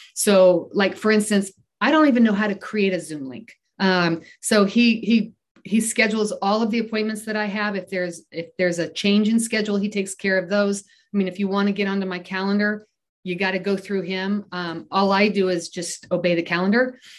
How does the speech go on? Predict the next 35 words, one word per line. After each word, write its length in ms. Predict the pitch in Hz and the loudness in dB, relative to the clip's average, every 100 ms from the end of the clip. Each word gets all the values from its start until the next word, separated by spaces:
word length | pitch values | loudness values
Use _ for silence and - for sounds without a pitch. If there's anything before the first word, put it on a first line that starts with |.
| - - | -20 -4
Um, 240 | 196 185 180 | 0 0 0
and 100 | 202 | 0
then 160 | 220 214 | 2 2
he 140 | 226 | 2
also, 380 | 226 247 262 220 | 0 0 0 0
on 180 | 196 196 | -2 -4
top 180 | 226 | -6
of 140 | 220 190 | -6 -4
managing 420 | 202 214 208 196 | -2 -2 -4 -4
my 140 | 175 | -6
calendar, 640 | 170 247 294 240 170 175 175 _ _ _ - - | -6 -4 -2 0 -2 -4 -8 _ _ _ -20 -12
um, 340 | 208 202 185 180 _ _ _ _ | -4 -2 -2 -6 _ _ _ _
he 180 | - 240 | -2 0
also 260 | 247 254 254 | 0 0 -2
is 120 | 214 | -2
constantly 500 | 226 233 226 220 214 | -2 -4 -4 -6 -8
sending 280 | 220 220 214 | -4 -2 0
me 120 | 196 | 0
a, 100 | 170 170 | -2 -6
a, 160 | 180 170 | -10 -8
a, 140 | 175 180 _ - | -10 -10 _ -8
um, 280 | 165 160 151 | -4 -4 0
reminders, 640 | 185 196 208 190 143 - - | 4 6 6 4 2 -6 -4
like, 220 | 180 170 | -4 -4
five 280 | - 208 208 | -2 0 2
minutes 260 | 214 190 | 2 0
before 280 | - - 226 | -4 -4 0
this 200 | 262 311 | 2 0
call, 320 | - 185 143 | -2 -4 -4
I 80 | 160 | -4
get 200 | 180 190 | -2 0
a, 220 | 175 170 | 0 -2
a 40 | 175 | -8
Slack 340 | - 226 214 | -6 -4 -2
message. 500 | 208 175 160 139 - | -4 -6 -8 -12 -12